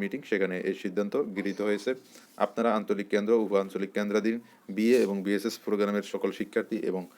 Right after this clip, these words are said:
সমন্বয়কারীকে পরীক্ষা সংক্রান্ত এই তথ্য অবহিতকরণ সহ পর-, পরবর্তী প্রয়োজনীয় ব্যবস্থা গ্রহণের জন্য অনুরোধ করা হলো। অর্থাৎ আঞ্চলিক কেন্দ্র এবং উপ আঞ্চলিক কেন্দ্রাধীন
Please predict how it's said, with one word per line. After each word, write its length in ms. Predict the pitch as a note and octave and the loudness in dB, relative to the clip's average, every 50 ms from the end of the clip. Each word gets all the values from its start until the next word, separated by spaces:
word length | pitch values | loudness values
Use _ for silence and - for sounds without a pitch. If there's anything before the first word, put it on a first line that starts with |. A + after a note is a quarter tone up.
| - - _ - | -20 -20 _ -10
সমন্বয়কারীকে 760 | - - A2 G#2 A2 A2+ A2+ A2+ A2+ G#2 G#2+ G2+ G#2 G2 G#2+ A2 A#2+ | -4 -2 0 0 0 0 0 0 0 2 2 0 0 0 0 -2 -2
পরীক্ষা 360 | A#2 - A2 G#2+ G2 - A2 | -2 -2 -4 -4 -2 -2 -4
সংক্রান্ত 420 | G2+ - G#2+ G2+ F#2+ - G2+ G2 - | -4 -4 -6 -6 0 0 0 2 2
এই 140 | G2+ G2 G2 - | 0 0 0 -2
তথ্য 180 | F#2+ - - A#2 A#2+ B2 - - - _ _ - | -8 -4 0 0 0 0 0 -6 -20 _ _ 2
অবহিতকরণ 640 | - G#2+ G2+ G#2+ A2 G#2 - G#2+ G#2+ A2 G#2+ G#2+ G#2 | 2 4 4 4 2 2 2 2 2 4 2 2 2
সহ 140 | - G#2+ G#2+ | 0 -2 -2
পর-, 340 | G2 G#2+ G#2 G#2 G#2 G2+ G2+ - - - | 0 0 2 2 2 2 0 -4 -6 0
পরবর্তী 420 | A2+ A2 A2 G#2+ A2 G#2 - G#2 G2 | 2 2 2 2 0 -2 -2 -4 -4
প্রয়োজনীয় 460 | - G#2+ G#2 G#2 G2+ G#2 G2+ G2+ F#2+ | -2 0 0 0 0 0 -2 0 0
ব্যবস্থা 360 | G2+ G2+ F#2+ F#2 - - G#2 | 0 0 0 -2 -2 -2 -2
গ্রহণের 380 | F#2+ F#2 F#2+ G2 G2 G2+ G2+ F#2 G2 | -2 -2 -2 -4 -2 -4 -4 -4 -4
জন্য 140 | G2+ G#2+ B2+ E3 F3+ - - - _ - | -4 -4 -6 -6 -8 -10 -18 -20 _ -4
অনুরোধ 360 | - G#2+ G#2 G2+ G2 F#2+ F#2+ - - | -2 0 2 2 2 0 0 2 2
করা 140 | F#2+ F2+ F2 | 2 4 2
হলো। 140 | F2+ E2+ E2+ - - _ _ _ _ - | 0 -2 -4 -6 -10 _ _ _ _ 0
অর্থাৎ 360 | - G#2+ G#2 - - A2 G2+ - - _ _ _ - | 2 2 2 2 0 -2 -2 -4 -6 _ _ _ -4
আঞ্চলিক 400 | G#2 G#2+ G#2+ G2+ - G#2 A2 - - | -2 -2 -2 -2 -2 -4 -2 -2 -2
কেন্দ্র 200 | G#2+ G#2+ G#2 A2 A2+ A#2+ A#2 | -4 -2 2 2 2 4 4
এবং 160 | - F#2+ F#2+ F#2+ G2 | 2 0 0 0 -2
উপ 120 | F#2+ F#2+ G#2+ | 0 2 2
আঞ্চলিক 360 | G#2+ A#2 A2 A2+ G#2+ G#2+ - - | 2 2 2 0 0 0 0 -2
কেন্দ্রাধীন 400 | G#2+ G#2 G2+ G#2 G2+ F#2+ G#2 | -2 0 2 0 0 0 0